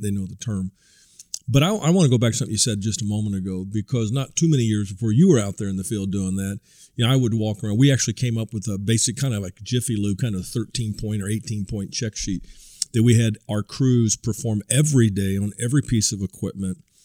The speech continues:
for fear of, of discipline if they went out there and took a piece of equipment that they had not done that quality check.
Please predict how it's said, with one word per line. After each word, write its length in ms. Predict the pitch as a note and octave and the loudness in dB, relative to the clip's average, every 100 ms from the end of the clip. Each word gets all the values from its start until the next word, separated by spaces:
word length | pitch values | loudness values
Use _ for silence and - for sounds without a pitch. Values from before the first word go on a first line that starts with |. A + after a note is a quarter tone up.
| _ _ - | _ _ -8
for 160 | - A2+ | -2 -2
fear 420 | - C3+ A#2+ A2+ | 2 2 4 4
of, 300 | G2+ F#2+ - | 2 0 -4
of 220 | G#2+ G2+ | -8 -2
discipline 540 | G2+ B2+ G#2+ - G2 G2 | 4 4 4 0 -2 -2
if 120 | G2 | -2
they 140 | A2 | 0
went 180 | G2+ A2 | 2 2
out 200 | G#2+ G#2 | 0 0
there 160 | G#2+ G2+ | 0 0
and 100 | F#2 | 0
took 240 | - G#2+ | 0 0
a 80 | F#2+ | -2
piece 260 | G#2+ A2 G2+ | 0 0 0
of 80 | |
equipment 460 | F#2+ - A#2 G2 F#2+ | -6 -2 -2 0 -4
that 140 | F#2 | -2
they 80 | G2+ | 0
had 180 | G2 F#2 | 0 2
not 420 | G2+ A2 A2+ - F2+ | 2 2 0 -4 -6
done 260 | G2+ F#2+ | -2 -2
that 220 | F#2+ - | -4 -6
quality 400 | - A2 G#2 F#2+ | -6 -4 -2 -4
check. 260 | F2+ F2+ | -4 -6